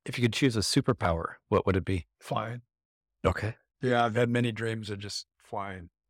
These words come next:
Speaker 1: That would be f-, that would be f-,
Speaker 2: Yeah,
Speaker 1: that would be
Speaker 2: that would be
Speaker 1: amazing.
Speaker 2: awesome. My dream, I guess, is a superpower, is to go back into history. Like, here we are at this beautiful twenty-one acre estate where I live.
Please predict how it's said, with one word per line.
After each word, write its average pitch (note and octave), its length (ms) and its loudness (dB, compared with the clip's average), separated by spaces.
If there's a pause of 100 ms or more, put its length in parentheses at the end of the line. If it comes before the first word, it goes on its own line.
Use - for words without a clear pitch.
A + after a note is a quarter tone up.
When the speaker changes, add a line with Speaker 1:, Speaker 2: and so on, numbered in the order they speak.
Speaker 1:
That E2+ 80 2
would F2 100 -2
be G2 60 -4
f-, - 180 -8
that G2+ 300 6
would F2+ 100 4
be G2+ 80 0
f-, G#2 80 -4
Speaker 2:
Yeah, G#2 280 -6 (100)
Speaker 1:
that - 80 0
would D#2 80 0
be G2 80 2
Speaker 2:
that - 80 4
would G#2 60 -6
be G2 40 4
Speaker 1:
amazing. F#2+ 320 2
Speaker 2:
awesome. A2+ 400 -4 (140)
My D3 340 2
dream, B2+ 720 0 (200)
I F3 40 -14
guess, D#3+ 240 -8
is G#2+ 100 -10
a G#2 60 -6
superpower, G#2 600 -4
is A#2+ 100 -6
to B2+ 140 -2
go B2+ 200 -6
back B2 520 0
into B2 240 -6
history. E3 520 -6 (180)
Like, A#2+ 220 0 (180)
here D3 160 2
we D#3 140 4
are D3 180 8
at C#3 80 2
this B2 220 -4
beautiful C3 400 -4
twenty-one C3+ 400 -4
acre B2 240 -6
estate C3+ 360 -2
where A#2+ 160 -2
I G#2 60 -2
live. A2+ 400 -2